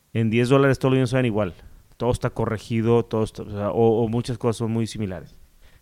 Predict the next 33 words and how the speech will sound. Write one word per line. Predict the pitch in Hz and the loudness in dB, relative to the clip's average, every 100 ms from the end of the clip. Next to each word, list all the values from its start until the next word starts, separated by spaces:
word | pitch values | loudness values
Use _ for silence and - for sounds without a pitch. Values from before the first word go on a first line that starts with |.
| - | -14
Yo | 120 | -8
creo | 127 131 | -6 -2
que, | 139 120 | 0 0
que | - 120 101 | -4 -6 -6
de | 107 113 110 | -6 -6 -4
entre | 104 110 110 107 104 | -6 -6 -4 -4 -4
veinte | 107 120 123 123 131 120 113 | -2 -2 -2 -4 -4 -2 -2
a | 107 | -4
cincuenta | - 107 107 104 113 | -6 -6 -6 -4 -2
dólares | 110 110 117 117 - | -2 0 -2 -4 -8
y | 110 | -12
hacer | 110 | -8
una | 107 107 | -6 -8
cata | 110 92 | -10 -14
ciega. | 95 104 101 135 - _ _ _ _ _ _ _ _ _ _ _ _ - | -12 -10 -10 -10 -14 _ _ _ _ _ _ _ _ _ _ _ _ -8
Eh, | 113 104 98 101 - - | -4 -2 -2 -4 -8 -6
claro, | 123 113 92 - - - - - - _ _ _ _ _ _ - - - - - - | -2 -2 -4 -10 -20 -20 -20 -20 -20 _ _ _ _ _ _ -20 -18 -20 -20 -20 -10
con | - 113 110 | -4 -2 -2
la | 107 | -2
idea | 110 113 135 | -2 0 0
de | 139 | -2
que | - 117 | -2 -4
digas, | 110 110 | -4 -6
"¿Sabes | - 123 | -6 -10
qué? | - | -6
Me | 131 | -4
gustó | 120 110 - 127 | -4 -6 -6 -6
más | 127 - | -6 -6
este. | 120 - | -8 -8
Mi | 113 | -10
primer | 104 113 147 | -10 -6 -4
lugar | 160 151 156 | -2 0 -2
fue | 151 156 175 196 | -2 -2 -2 -4